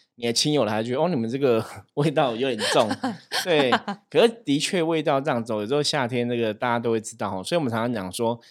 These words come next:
Speaker 1: 夏天的时候吼，像不管是男生女生，我觉得保持自身的干爽清爽也是很重要啦。
Speaker 2: 对。
Speaker 1: 因为那个就是你的味道，基本上来讲就代表一种能量的体现。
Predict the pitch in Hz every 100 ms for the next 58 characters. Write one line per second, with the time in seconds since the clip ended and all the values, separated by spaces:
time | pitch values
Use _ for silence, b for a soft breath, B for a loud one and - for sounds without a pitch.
0 | b b - - 185 139 - 143 139 131
1 | 113 - 107 127 113 98 98 123 123 131
2 | 110 120 113 107 120 101 113 104 127 139
3 | 95 92 104 - 139 120 127 120 104 -
4 | 139 127 143 - 95 95 - 123 120 95
5 | 98 104 - 156 95 101 139 104 117 101
6 | 85 80 - 180 160 135 190 190 185 131
7 | 139 151 151 135 117 117 117 131 170 135
8 | 143 110 104 131 104 123 104 101 98 123
9 | 135 101 101 95 117 107 95 107 107 135
10 | 120 104 101 92 - - 92 87 - 131
11 | 92